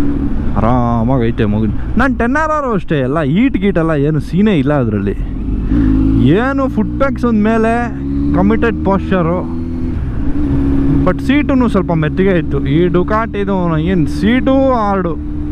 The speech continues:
ಸಣ್ಣ ಕೊಟ್ಟವ್ನೆ. ಹಾ, ಹಾ, ಹಾ, ಹಾ. ಇನ್ನ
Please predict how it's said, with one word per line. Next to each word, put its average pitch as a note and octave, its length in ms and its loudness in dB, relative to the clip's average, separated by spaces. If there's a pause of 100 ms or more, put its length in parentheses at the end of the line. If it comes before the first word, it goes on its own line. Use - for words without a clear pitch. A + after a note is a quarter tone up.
(340)
ಸಣ್ಣ G3 440 0
ಕೊಟ್ಟವ್ನೆ. F3 440 0 (1800)
ಹಾ, F3+ 200 4 (360)
ಹಾ, C3+ 260 0
ಹಾ, B2 60 0
ಹಾ. C3+ 200 0 (1700)
ಇನ್ನ F#3 160 4